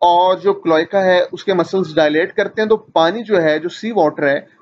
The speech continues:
वो बाहर से क्लोएका के अंदर enter हो जाता है। उसके बाद जो आपके पास ये anal, अ, sphincters हैं, ये constrict करते हैं और आपके पास जो क्लोएका के मसल्स हैं, ये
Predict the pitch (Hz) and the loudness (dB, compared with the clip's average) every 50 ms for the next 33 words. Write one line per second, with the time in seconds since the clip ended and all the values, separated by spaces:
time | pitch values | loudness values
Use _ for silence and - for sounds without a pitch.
0 | _ - 233 196 147 160 156 156 185 214 214 - - - 202 202 202 175 160 156 | _ 0 0 2 2 0 0 0 -2 -4 -4 -4 -2 -2 -2 -2 0 0 2 2
1 | 151 151 175 175 180 175 175 165 170 185 180 - - 151 147 143 147 135 131 123 | 2 2 0 -2 0 0 -2 0 0 -2 -2 0 -2 -2 -2 0 -2 -2 -2 -4
2 | 120 - - - - _ 110 131 - _ _ _ _ _ _ _ _ _ _ _ | -6 -8 -10 -12 -10 _ -12 -14 -14 _ _ _ _ _ _ _ _ _ _ _
3 | 202 196 - - 254 196 226 220 226 226 190 190 233 240 185 196 190 - 208 214 | -8 -6 -2 -2 0 2 2 2 0 0 -2 -2 0 0 0 0 -2 -2 -2 0
4 | 220 220 220 - 208 214 220 226 233 226 226 - _ - 170 170 180 196 214 214 | 0 0 0 -4 0 2 4 4 4 4 0 -6 _ -2 -2 0 0 0 0 0
5 | 220 214 - - _ _ _ _ _ _ - 165 170 170 170 170 170 175 - - | 0 -4 -8 -14 _ _ _ _ _ _ 0 2 4 4 4 4 4 2 -2 -8
6 | - - 202 202 202 - 233 226 196 - - 165 170 180 196 202 196 185 165 160 | -6 -4 -2 -2 0 0 0 0 0 0 -2 -2 -2 0 -2 -2 0 0 -2 -2
7 | 156 - - 180 175 - - - 220 214 202 - 214 214 247 - _ _ _ _ | -4 -6 -4 -4 -4 -4 -2 -2 -2 -2 -2 -6 -8 -8 -8 -10 _ _ _ _
8 | _ _ _ _ _ _ _ _ 180 185 180 180 185 196 - - - 165 165 165 | _ _ _ _ _ _ _ _ 0 2 2 2 2 0 0 0 2 2 2 0
9 | 185 214 202 - 202 196 196 185 160 170 196 190 - - 165 160 165 160 196 202 | -2 -6 -2 0 2 2 2 0 0 0 -2 -2 0 0 2 2 2 2 0 -2
10 | 196 196 185 175 170 - 202 196 190 - 185 185 190 190 190 170 143 147 170 180 | -2 0 -4 -4 -4 -2 -2 -2 -2 0 0 0 2 2 0 -2 -2 2 4 4
11 | 185 190 190 175 - | 6 4 4 0 -4